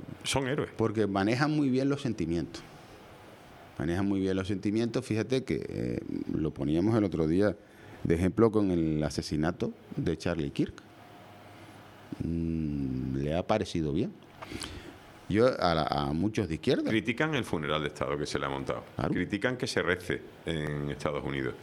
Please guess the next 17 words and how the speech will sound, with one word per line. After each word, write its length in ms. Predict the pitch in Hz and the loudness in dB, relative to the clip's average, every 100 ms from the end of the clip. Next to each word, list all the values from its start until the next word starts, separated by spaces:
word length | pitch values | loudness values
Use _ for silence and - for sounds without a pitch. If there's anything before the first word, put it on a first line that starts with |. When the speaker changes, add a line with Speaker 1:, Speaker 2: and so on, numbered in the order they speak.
| - - | -18 -6
Speaker 1:
Critican 360 | 87 78 95 113 | -4 -2 -2 0
que 60 | |
el 60 | 110 | 0
ochenta 360 | 87 110 113 120 | 0 -2 -2 -2
por 140 | 104 | -2
ciento 300 | - 110 127 | -2 -2 -2
sea 200 | - 101 | -2 -2
creyente. 480 | 82 73 85 78 - - - - - | 0 0 0 -2 -6 -10 -14 -14 -12
Es 180 | - 85 | -4 -2
decir, 120 | 90 - - - - | -4 -6 -10 -6 -4
y 100 | 120 101 | -2 0
se 140 | 101 | 0
critica 360 | 87 90 120 156 | 0 -2 0 2
desde 180 | 131 | 2
un 120 | 113 117 | 0 0
país 260 | 113 117 | 0 2
laico, 400 | 113 143 - 65 | 2 0 -2 -8